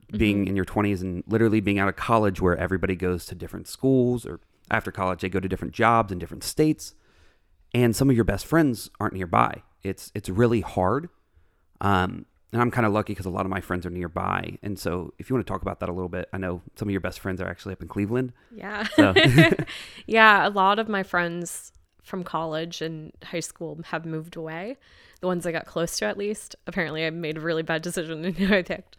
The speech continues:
Speaker 2: Um, and that's completely a joke because they're
Speaker 1: <laughs>
Speaker 2: the most, like, incredible people
Speaker 1: I
Speaker 2: I
Speaker 1: was about
Speaker 2: know.
Speaker 1: to say, I'm like, they are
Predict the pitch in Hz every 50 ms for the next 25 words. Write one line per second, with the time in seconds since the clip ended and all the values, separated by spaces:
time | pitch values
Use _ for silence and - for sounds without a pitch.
0 | _ - - - - - - - 175 170 160 156 156 165 160 160 160 - - -
1 | 175 165 160 135 123 123 143 151 - - 139 113 101 - 160 156 156 160 170 -
2 | - 160 165 165 - _ - - 190 180 160 139 175 - - - 170 160 - -
3 | _ _ _ _ _ _ _ _ _ _ - 170 170 170 147 156 156 165 165 170
4 | 175 - - 160 165 165 156 143 - - - 90 90 90 92 101 101 - 120 131
5 | 139